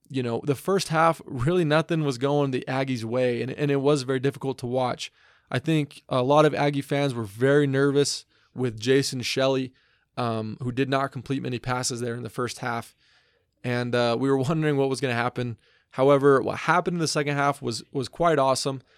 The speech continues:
We s-, we were still outscored fourteen to thirteen in the second half. However, we looked a lot better. We came out at halftime. We had a great drive. I think it was about six, seven, or eight minute long drive, um, which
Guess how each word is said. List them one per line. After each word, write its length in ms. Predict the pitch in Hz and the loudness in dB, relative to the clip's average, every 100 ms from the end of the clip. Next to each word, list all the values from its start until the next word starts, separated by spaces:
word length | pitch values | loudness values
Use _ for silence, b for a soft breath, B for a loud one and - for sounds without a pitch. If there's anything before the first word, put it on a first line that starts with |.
| b b - | b b 0
We 140 | 143 | 2
s-, 180 | 139 - | 2 0
we 160 | 147 | 2
were 80 | 147 | 2
still 240 | 131 214 208 | 2 4 4
outscored 520 | 180 151 - 160 156 | 4 0 2 2 2
fourteen 440 | - 156 143 156 | 0 -2 0 0
to 80 | 139 | 0
thirteen 540 | - 135 - 135 131 | 0 -2 -2 -4 -4
in 140 | - 127 | -4 -4
the 60 | |
second 300 | 113 147 127 | -2 -4 -4
half. 340 | 120 120 120 - _ _ b b _ | -2 -2 -4 -8 _ _ b b _
However, 300 | 135 135 135 | 2 4 4
we 120 | 147 | 4
looked 180 | 180 160 | 4 2
a 60 | |
lot 480 | 131 127 127 143 131 | -2 0 4 4 4
better. 240 | 123 127 110 | 0 0 -2
We 140 | 110 | -4
came 280 | - 151 170 | -2 0 2
out 100 | 165 | 0
at 60 | |
halftime. 600 | 135 139 135 143 139 139 131 b b b | 2 2 2 -2 -2 -4 -8 b b b
We 120 | 127 | -2
had 120 | 139 | 0
a 60 | 131 | 0
great 560 | 107 117 127 151 170 143 | -2 -2 4 4 2 -2
drive. 500 | 113 127 131 131 127 | -4 -2 0 0 0
I 80 | |
think 180 | 120 180 | -4 -4
it 40 | 180 | -2
was 240 | 147 113 | -2 -2
about 340 | 110 107 - _ _ _ _ | -4 -6 -6 _ _ _ _
six, 580 | - - 180 - - - _ _ _ - | -12 -2 -2 -2 -8 -10 _ _ _ -10
seven, 360 | - 160 180 | -2 0 2
or 140 | 127 - | -2 0
eight 200 | 156 175 | 0 0
minute 280 | 147 170 156 | 0 0 0
long 240 | 143 139 120 | 0 -2 -2
drive, 540 | 110 131 143 127 - b b b b b - | -2 0 0 -2 -8 b b b b b -2
um, 320 | 131 127 131 | 2 2 2
which 160 | 131 | 0